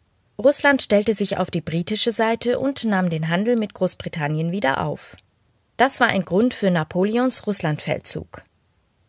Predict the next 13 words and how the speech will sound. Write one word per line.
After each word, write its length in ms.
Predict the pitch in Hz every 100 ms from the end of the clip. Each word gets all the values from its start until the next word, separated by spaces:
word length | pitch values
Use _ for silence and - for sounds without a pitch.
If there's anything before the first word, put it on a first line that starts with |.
| _ _ -
Nachdem 460 | 208 - 214 202
dieser 300 | 190 269 277
für 120 | 226 190
Napoleon 640 | 165 - 185 220 214 190
im 160 | 170 156
Desaster 540 | 160 160 156 - 196
endete, 500 | 196 202 220 - 226
gewannen 480 | - 208 226 277 240
die 100 | 185
Gegner 380 | 170 196 190 165
Napoleons 720 | 156 - 170 185 214 233 -
die 140 | 269
Oberhand. 720 | 180 165 143 147 - - -